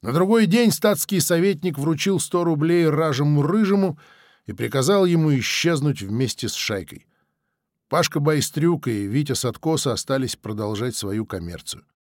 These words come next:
На подходе была большая партия краденого молескина. Молескин — прочная и плотная хлопчатобумажная ткань с усиленным сатиновым переплетением, устойчива к загрязнениям и легко чистится.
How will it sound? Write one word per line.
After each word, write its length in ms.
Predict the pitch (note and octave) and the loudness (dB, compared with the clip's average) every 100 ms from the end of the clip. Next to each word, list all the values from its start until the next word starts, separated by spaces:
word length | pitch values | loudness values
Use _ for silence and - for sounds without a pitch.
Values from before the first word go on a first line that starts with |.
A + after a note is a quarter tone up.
| _ _ _ - | _ _ _ -6
На 120 | A2 | -4
подходе 440 | C3+ D3+ B3+ B3 | -2 -2 0 0
была 220 | A3 A3+ F#3 | 2 2 2
большая 440 | F3+ D3 A3 G3+ | 0 0 0 0
партия 480 | C#3+ F#3+ F3 E3 E3+ | 0 0 0 -2 -4
краденого 560 | - D#3 E3 D#3 D3+ | -2 -2 0 0 0
молескина. 640 | D3+ D3+ D3 - A3 F3 D#2+ _ _ _ _ _ _ - | 2 2 0 -2 0 0 -2 _ _ _ _ _ _ -8
Молескин — 560 | G#2 B2+ - F3+ G2+ E2+ | -4 -4 -2 -2 -2 -6
прочная 400 | B2 D3+ - A#2 | -6 -6 -6 -8
и 20 | |
плотная 380 | G2+ C#3 C#3+ B2 | -4 -6 -4 -6
хлопчатобумажная 880 | G2+ A2+ - B2 A2+ B2 B2+ G#2 A2 | -6 -6 -4 -4 -2 -2 -2 -2 -6
ткань 380 | - D#3+ C3+ D#2+ | -4 -2 -2 -4
с 100 | - | -10
усиленным 540 | F#2 - C3 A#2+ A#2 | -8 -4 -4 -4 -4
сатиновым 520 | - G#2+ - B2+ A#2 A2 | -6 -6 -4 -4 -4 -4
переплетением, 720 | A#2 G#2+ A#2 A2 F3+ A2+ D2 _ - _ _ _ - | -6 -6 -6 -2 0 -2 -4 _ -20 _ _ _ -14
устойчива 460 | - - A3 A#3+ G3+ | -6 -2 -2 -2 -2
к 60 | |
загрязнениям 840 | D#3 D#3 D3+ B2+ F#3 A3 C3 G#2 | 0 0 0 2 2 2 2 -2
и 80 | G#2 | -6
легко 300 | F#2+ G#2 A#2 | -6 -8 -8
чистится. 520 | - F3 - - - | -6 -6 -6 -12 -14